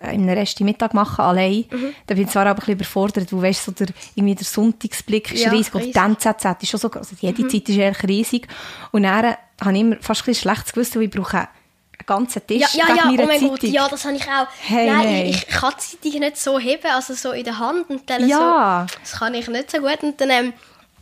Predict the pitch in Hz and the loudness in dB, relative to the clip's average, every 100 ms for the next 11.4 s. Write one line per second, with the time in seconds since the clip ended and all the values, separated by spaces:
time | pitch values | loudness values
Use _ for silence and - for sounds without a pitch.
0 | - 247 233 285 - 320 294 269 277 269 | -10 -6 -4 -4 -2 0 2 2 0 -2
1 | - 269 254 233 - - 311 339 370 370 | -4 -4 -4 -4 -6 -2 -2 -2 -4 -4
2 | - 269 349 - - - - - - - | 0 2 2 -2 -16 -16 -16 -16 -14 -4
3 | 254 254 - - 277 269 277 262 - 262 | -4 -4 -6 -4 -2 -2 -2 -2 2 4
4 | 269 254 294 285 226 277 302 269 - 247 | 4 4 2 2 2 0 -2 -10 -2 -2
5 | 240 - - - - - 254 320 302 269 | -2 -10 -18 -16 -10 -2 2 2 2 2
6 | 277 302 - - 262 269 247 - - 269 | 0 -2 -6 -6 -4 -4 -4 -10 -10 -8
7 | 269 254 240 - 233 262 311 277 269 - | -4 0 -2 0 2 4 4 0 -2 -6
8 | 233 220 - 226 233 311 - 349 285 - | -6 -8 -4 2 4 2 2 0 0 -2
9 | 262 247 247 254 240 240 233 - - - | -8 -8 -4 -4 -2 0 0 -2 -18 -20
10 | - - 220 240 - 233 - 285 - 269 | -20 -6 0 2 0 -4 -8 -8 -6 -4
11 | 254 254 247 | -2 -2 0